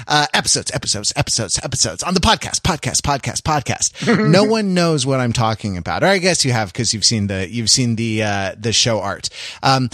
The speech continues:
you know, we like to, uh, we like to keep it real topical <laughs> on this show. We like to really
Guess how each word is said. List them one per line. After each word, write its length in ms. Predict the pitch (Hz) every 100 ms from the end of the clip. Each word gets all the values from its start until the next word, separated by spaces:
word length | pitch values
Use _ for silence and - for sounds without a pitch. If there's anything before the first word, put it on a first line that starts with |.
| -
you 100 | 139
know, 160 | 185 165 -
we 180 | - 190
like 480 | 185 226 233 - -
to, 460 | - 202 190 180 165
uh, 600 | 151 143 135 131 123 123
we 100 | 127 143
like 560 | 143 180 202 - - -
to 680 | - 170 156 151 147 139 - - - -
keep 220 | 202 190
it 80 | 156
real 440 | 139 180 220 202
topical 720 | - 135 120 110 - 85 - _ _ -
<laughs> 20 | - - 226 -
on 120 | 214 -
this 140 | - 185
show. 460 | - - 165 117 - 175 196
We 100 | 165
like 220 | 190 190
to 100 | 175 165 151 151 143
really 680 | 214 226 226 185 - 196